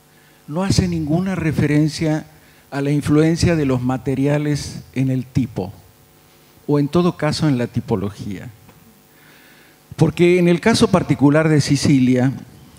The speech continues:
es el arco ojival, perdón, <laughs> eh,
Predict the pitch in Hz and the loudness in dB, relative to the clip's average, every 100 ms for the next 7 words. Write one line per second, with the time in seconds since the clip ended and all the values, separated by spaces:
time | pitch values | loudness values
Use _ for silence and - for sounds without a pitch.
0 | - - - - - _ _ _ - 196 | -20 -18 -18 -20 -20 _ _ _ -4 0
1 | - 180 196 208 190 160 147 135 147 165 | 2 4 2 2 4 4 2 2 2 4
2 | 147 123 120 - - - - - 139 147 | 2 0 -4 -10 -20 -20 -20 -20 -20 -20
3 | - _ _ _ _ _ _ _ - - | -20 _ _ _ _ _ _ _ -20 -20
4 | - _ - 131 131 123 131 135 - - | -20 _ -10 -6 -2 -2 -2 -6 -6 0
5 | - - - | 2 2 0